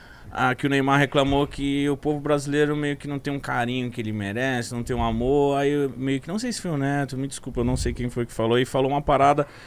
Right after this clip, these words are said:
que falou assim: Porra, Neymar, mas também, mano, você não fala nada, você não, não se expõe, você não, não fala direito, é muito, muito,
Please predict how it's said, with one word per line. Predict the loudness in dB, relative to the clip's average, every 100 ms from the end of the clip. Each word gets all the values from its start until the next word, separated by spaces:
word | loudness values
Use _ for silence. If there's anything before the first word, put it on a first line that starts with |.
| -20
que | 0
falou | 2
assim: | 2
Porra, | 6 6 8
Neymar, | 4 4 4
mas | 2
também, | 2 0 2 0
mano, | 0 0
você | 0
não | 0 2
fala | 6 6 6
nada, | 4 4 4 2
você | 0 -2 0
não, | 0
não | 0 -2 -4
se | -4
expõe, | -6 -2 2 4
você | 2 2
não, | 2 2 0 -6 -20 -18 -10 -2
não | 0
fala | 4 6 6 6
direito, | 4 6 6 4
é | 0
muito, | 2 0 0 -4 -4 -8
muito, | -4 -4 -4